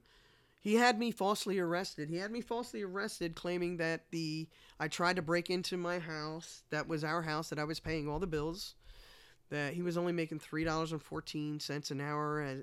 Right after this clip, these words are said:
piecework as a welder, and I was making seven fifty, eight fifty an hour at the time. So the rent was being paid by me, the furnishings. My uncle owned a furniture store, uh, which Mod Wash is there now,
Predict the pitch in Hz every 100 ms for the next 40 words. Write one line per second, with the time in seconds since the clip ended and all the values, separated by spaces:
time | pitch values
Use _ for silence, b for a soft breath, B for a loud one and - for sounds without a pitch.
0 | - - 185 170 - 151 151 - 127 143
1 | 135 160 156 151 156 139 147 147 143 151
2 | 147 147 139 - B B B B - -
3 | - 165 175 - 165 147 151 151 - 160
4 | 196 180 180 175 b b b b - 147
5 | 160 175 170 156 143 - 160 170 175 -
6 | 160 147 139 139 135 143 143 143 147 139
7 | 139 175 - 185 160 190 180 170 165 165
8 | 165 160 160 165 165 160 160 B B -
9 | - 165 175 180 170 170 160 143 160 160
10 | 165 - 156 156 147 139 - 156 170 180
11 | 180 - - 165 165 160 160 B B B
12 | B B 139 139 143 151 - - - 156
13 | 151 170 208 165 143 139 - 139 127 139
14 | 139 131 127 135 170